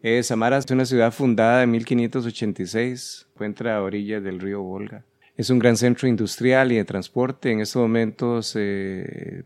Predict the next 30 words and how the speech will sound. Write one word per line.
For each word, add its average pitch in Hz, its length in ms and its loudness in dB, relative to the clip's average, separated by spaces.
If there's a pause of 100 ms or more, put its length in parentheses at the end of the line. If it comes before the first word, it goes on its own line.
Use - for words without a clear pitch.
produce 104 340 -4
también, 107 380 0
ahí 107 100 0
se 113 120 -4
encuentra 107 680 -4
un 101 280 -4
instituto 113 480 -2
aeronáutico, 117 580 0
entonces 107 500 -10
se - 140 -16
producen 101 400 -4
aviones 101 460 -2
también. 95 480 -12 (160)
Las 98 160 -8
famosas 98 420 -4
firmas, 104 680 -6
eh, 85 220 -8
Ilyushin, 101 720 -6
o... 98 280 -16 (160)
Tiene 131 260 6
una 139 100 6
población 123 400 4
de 135 80 4
alrededor 117 340 4
de 123 60 -4
un 120 100 -2
millón 117 360 -2
cien 101 240 -2
mil 104 140 -4
personas. 110 840 -8